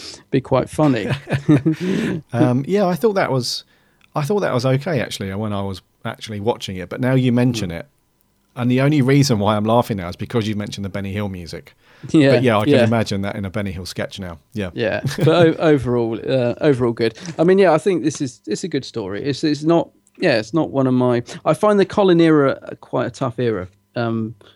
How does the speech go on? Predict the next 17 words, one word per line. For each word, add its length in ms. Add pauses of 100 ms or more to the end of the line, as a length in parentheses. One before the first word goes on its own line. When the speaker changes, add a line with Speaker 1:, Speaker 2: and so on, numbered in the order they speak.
(480)
Speaker 1:
to 120
sort 200
of 60
watch, 260
but 120
this 160
is 80
one 160
of 60
the 60
more 160
enjoyable 460
ones, 240
I 40
think. 200
It's, 240
um, 220